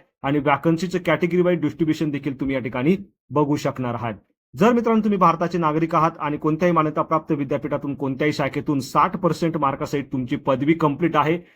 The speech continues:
आणि त्याचबरोबर एमबीए, पीजीडी, बीए, पीजीडीबीएम आणि एमएमएस किंवा चार्टर्ड अकाउंट या विषयातनं तुमचं पोस्ट ग्रॅज्युएशन आलेलं आहे, तर तुम्ही या पदांसाठी अप्लाय करू शकणार आहे.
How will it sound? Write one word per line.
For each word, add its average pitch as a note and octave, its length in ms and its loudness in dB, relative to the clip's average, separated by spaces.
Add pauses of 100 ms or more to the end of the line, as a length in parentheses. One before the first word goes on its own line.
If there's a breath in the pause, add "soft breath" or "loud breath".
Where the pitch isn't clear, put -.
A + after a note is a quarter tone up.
आणि D3 140 -2 (100)
त्याचबरोबर F3+ 600 4 (120)
एमबीए, E3+ 380 2
पीजीडी, F3+ 560 2
बीए, E3 380 2 (340)
पीजीडीबीएम F#3 640 4 (100)
आणि D3+ 240 0
एमएमएस D3+ 480 0 (260)
किंवा D#3+ 200 4
चार्टर्ड F3 480 2
अकाउंट E3+ 360 0
या D#3 140 0
विषयातनं D3 560 -2
तुमचं C#3 200 -4 (140)
पोस्ट F3 220 0
ग्रॅज्युएशन C#3 420 -2
आलेलं B2+ 240 -2
आहे, A2 100 -2
तर - 360 -6
तुम्ही D#3 260 2
या D3+ 80 2
पदांसाठी C3+ 600 -2
अप्लाय D3+ 440 -2
करू C3+ 180 -4
शकणार A#2+ 340 -6
आहे. G#2+ 120 -6